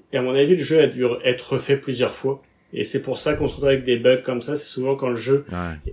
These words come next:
Speaker 1: est... commence, c'est sur une lancée, ils font, « Non, on recommence. Hop, on recommence. Ah, on recommence. » C'est à chaque fois, «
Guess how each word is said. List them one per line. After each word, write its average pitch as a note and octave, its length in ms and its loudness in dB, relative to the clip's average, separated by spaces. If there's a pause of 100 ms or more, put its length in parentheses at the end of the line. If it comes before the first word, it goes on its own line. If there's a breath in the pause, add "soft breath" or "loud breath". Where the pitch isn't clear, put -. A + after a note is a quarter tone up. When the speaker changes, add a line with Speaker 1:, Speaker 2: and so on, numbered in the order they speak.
Speaker 1:
est... B2 200 0 (340)
commence, D3+ 440 4
c'est D3 100 2
sur C#3+ 180 0
une C#3 80 6
lancée, C3+ 300 2
ils D3 80 -2
font, « C#3 240 -2
Non, D#3 180 2 (140)
on C#3+ 60 2
recommence. - 720 0
Hop, F3 680 6
on F3+ 140 6
recommence. - 580 0
Ah, F3+ 420 2
on D#3+ 60 2
recommence. » C3+ 640 -4 (320 soft breath)
C'est D3+ 100 0
à C#3+ 60 4
chaque C#3 160 0
fois, « D3 160 0